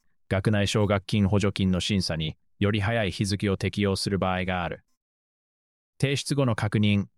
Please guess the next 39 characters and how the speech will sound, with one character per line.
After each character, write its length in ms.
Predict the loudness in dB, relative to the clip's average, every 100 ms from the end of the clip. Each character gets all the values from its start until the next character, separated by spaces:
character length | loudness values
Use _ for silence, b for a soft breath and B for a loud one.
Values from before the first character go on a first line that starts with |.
| -4
処 100 | 0
理 100 | 0
完 220 | 0 2
了 180 | 4 2
後 220 | 2 0
す 160 | 0 0
ぐ 220 | 2 0
フ 160 | -2 -2
ァ 80 | 0
フ 100 | -2
サ 340 | -2 0 -2 0
メ 160 | 0
シ 140 | 2 0
ュ 20 |
ミ 140 | 0
ッ 20 | 0
シ 80 |
ョ 60 | 0
ン 20 |
サ 180 | 0 0
マ 160 | 0 -2
リ 80 | -4
ー 20 |
と 180 | -6 -8 _ -2
学 200 | -2 0
校 180 | 0 0
か 140 | 2
ら 100 | 2
の 140 | 2 0
追 240 | 0 0
加 120 | 0
書 160 | 0 0
類 160 | 2 0
の 140 | 2
要 200 | 0 0
請 240 | -2 -4
を 140 | -2 -4
確 260 | -6 -2 0
認。 240 | 0 -2